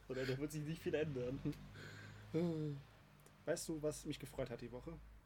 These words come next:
Speaker 1: Hau raus.
Speaker 2: Ich zappte so durch mein Pay-T V.
Speaker 1: Du hast gezappt.
Speaker 2: Durch Sky.
Speaker 1: Mhm.
Speaker 2: Und weißt du, was da auf Abruf verfügbar ist? Die erste Staffel, die originale Staffel von SpongeBob Schwammkopf.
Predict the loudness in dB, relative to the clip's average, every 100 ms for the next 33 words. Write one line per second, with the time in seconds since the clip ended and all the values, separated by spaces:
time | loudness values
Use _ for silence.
0 | -20 -16 -2 0 4 2 2 0 -2 -12
1 | -18 -8 -4 -2 -2 0 0 2 0 0
2 | -2 -2 -4 -6 -6 -6 -10 -18 _ _
3 | -6 -2 -2 -4 -6 -8 -8 -8 -8 -8
4 | -8 -8 -8 -18 -12 -12 -12 -14 -10 -4
5 | -2 -2 -4 _ -20 -8 -4 -2 -2 -2
6 | -2 -2 0 -2 -4 -8 -8 -8 -8 -8
7 | -10 -8 -8 -8 -14 -20 -20 -16 -12 -12
8 | -6 -4 -4 -4 -6 -2 -4 -2 -4 -2
9 | -2 -2 -2 -2 0 0 2 0 -2 -6
10 | -2 0 0 -2 -16 -20 -20 -14 -10 -4
11 | 0 -2 -2 -8 -8 -10 -10 -10 -14 -20